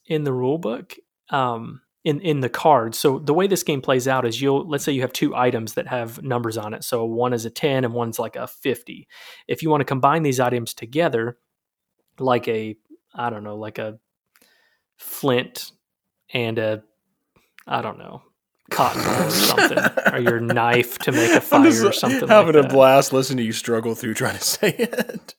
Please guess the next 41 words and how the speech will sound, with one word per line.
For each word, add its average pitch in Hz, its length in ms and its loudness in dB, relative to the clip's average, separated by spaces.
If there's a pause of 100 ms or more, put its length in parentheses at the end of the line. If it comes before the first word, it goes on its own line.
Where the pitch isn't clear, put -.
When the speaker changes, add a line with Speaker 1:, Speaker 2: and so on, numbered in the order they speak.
(120)
Speaker 1:
I 175 60 -4
should - 180 0
have - 60 4
said, 147 180 8
like, 120 200 4
peanut 190 240 4
butter 120 140 8
and 113 100 0
jelly 127 260 6
would 117 120 2
have 113 60 -4
been 117 160 2
a - 40 10
lot - 180 8
better. 117 280 2
So 196 120 2
let's - 140 8
say 170 100 8
you 175 60 10
have 240 200 10
peanut 196 200 6
butter 170 160 8
Speaker 2:
<laughs> - 20 10
Speaker 1:
as 131 100 4
the 123 80 0
ten 135 440 2
and 117 220 0
jelly 127 360 2
as 113 160 -2
the - 100 -2
f-, - 160 -14 (520)
fifteen. 131 560 -4
So - 160 0
then 156 160 4
you 143 100 0
look 180 200 0
up 185 100 2
in 151 60 -2
the 135 80 -2
rule 135 160 2
book, 135 320 -4